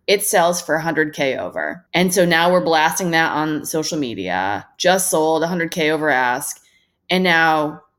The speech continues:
every neighbor down the street thinks that their place is also gonna sell for a hundred K over ask. And so we've set up this kind of false situation that may or may not continue to happen. And I also think we're, you know, by the, by listing agents doing that,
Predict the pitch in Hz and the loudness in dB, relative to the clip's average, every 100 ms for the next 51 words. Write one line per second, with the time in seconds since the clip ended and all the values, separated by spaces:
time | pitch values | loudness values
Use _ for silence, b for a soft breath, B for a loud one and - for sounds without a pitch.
0 | - 202 190 185 180 180 175 165 147 139 | 0 2 2 0 0 0 0 0 0 -2
1 | - - 214 170 - 165 156 143 170 165 | -4 0 0 0 -2 -6 -4 0 0 0
2 | 147 143 135 - 175 175 156 139 131 117 | -2 -2 -2 2 2 2 -2 -6 -4 -6
3 | 123 98 139 117 - 92 98 78 71 - | -6 -8 -8 -10 -8 -6 -4 -2 -2 -4
4 | - - 151 160 156 151 - 254 226 196 | -6 -6 -4 -2 -2 -2 0 2 4 4
5 | 156 - 143 147 143 143 - 156 143 139 | 4 2 -4 0 0 -2 -2 -2 -2 -6
6 | - 220 190 180 180 - - 185 180 170 | -2 2 4 2 0 -6 -4 -4 -2 -2
7 | 160 156 143 143 127 165 226 226 214 208 | -2 -2 -4 -2 0 0 0 0 0 0
8 | 190 190 170 175 151 139 143 143 110 113 | 0 0 -2 -2 -2 -2 -4 -4 -8 -8
9 | - b - 247 254 277 294 285 262 214 | -10 b -2 2 2 2 2 0 0 2
10 | 220 214 214 196 - 214 180 170 170 170 | 2 2 0 -2 -4 0 0 4 2 4
11 | 170 170 - 175 196 196 196 185 175 151 | 0 -4 -4 -2 0 -2 -4 -2 -4 -4
12 | - 196 233 160 131 131 175 | -2 0 0 0 2 2 0